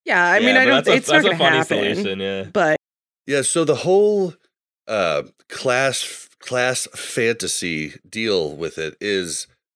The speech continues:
Speaker 3: the reason you were supposed to have a level fifty-five before is because basically that's why any race can be D-, uh, D K, because supposedly you were another class prior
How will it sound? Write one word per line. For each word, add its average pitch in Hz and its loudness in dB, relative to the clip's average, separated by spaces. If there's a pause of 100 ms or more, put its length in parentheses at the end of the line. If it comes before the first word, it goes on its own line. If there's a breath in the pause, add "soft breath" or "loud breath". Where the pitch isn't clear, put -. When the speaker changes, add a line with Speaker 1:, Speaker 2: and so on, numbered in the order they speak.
(480)
Speaker 3:
the 113 -6
reason 165 -2
you 139 0
were 123 -2
supposed 120 -4
to 117 -6
have 110 0
a 101 -4
level 98 0
fifty-five 95 -4
before 95 -2 (480)
is 107 -12
because 110 -4
basically 104 -2 (240)
that's 135 -4
why 147 4 (100)
any 127 0
race 101 -2 (760)
can 90 -8
be 92 -4 (260)
D-, 117 -8 (120)
uh, 92 2
D 98 -4
K, 95 -2
because 92 -6
supposedly 123 -2
you 95 -4
were 127 2
another 110 0
class - -4
prior 87 -4